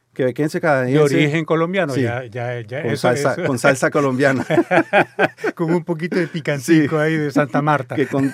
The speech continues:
Speaker 1: con condimentos colombianos, sí.
Speaker 2: <laughs> El hecho de que haya poca representación étnica en los partidos, ¿de qué lado lo podemos mirar?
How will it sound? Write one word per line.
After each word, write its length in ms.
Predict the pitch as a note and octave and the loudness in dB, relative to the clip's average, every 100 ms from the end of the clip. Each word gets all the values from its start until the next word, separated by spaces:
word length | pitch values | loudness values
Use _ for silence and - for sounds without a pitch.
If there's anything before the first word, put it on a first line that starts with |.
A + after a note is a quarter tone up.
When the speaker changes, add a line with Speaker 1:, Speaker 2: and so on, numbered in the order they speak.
| - | -4
Speaker 1:
con 140 | C#3 B2+ | -4 0
condimentos 560 | C#3+ C3+ C#3 C#3 D3+ | 2 2 2 0 -4
colombianos, 600 | - B2+ B2 B2 A#2 C#3 | -6 -4 -2 -2 -2 -2
sí. 100 | - | -2
Speaker 2:
<laughs> 1700 | E3 - E3 C#3 - D3 - - A#2+ - F#3 - - - - - - | -4 -4 -8 -8 -6 -10 -8 -12 -12 -10 -10 -10 -18 -20 -20 -20 -12
El 240 | F#3 D3 | -6 -2
hecho 220 | F3+ F#3 G#3 | -4 -4 -6
de 140 | F#3+ | -4
que 100 | F3+ | -6
haya 320 | F3 F3+ F3+ - _ - | -6 -4 -6 -8 _ -6
poca 220 | E3 F3 | -6 -4
representación 1160 | E3 C3+ C3 A#2+ B2+ B2 A2 - D3 C#3+ C#3 - - | -4 -4 -8 -8 -8 -8 -8 -8 -6 -6 -10 -12 -6
étnica 640 | C#3+ A#2 A#2+ A#2+ C3 B2 | -6 -4 -10 -8 -8 -6
en 100 | A#2+ | -6
los 120 | B2 | -8
partidos, 680 | B2+ A#2 - C#3 C3 C3 - _ _ | -8 -8 -6 -6 -6 -8 -14 _ _
¿de 180 | B2+ C#3+ | -6 -4
qué 120 | E3 | 0
lado 240 | F3 F#3 E3+ | 0 2 0
lo 100 | D#3+ | -2
podemos 360 | D#3 D#3 D3 | -2 -2 -4
mirar? 360 | B2 B2 A#2 G#2 | -8 -8 -8 -10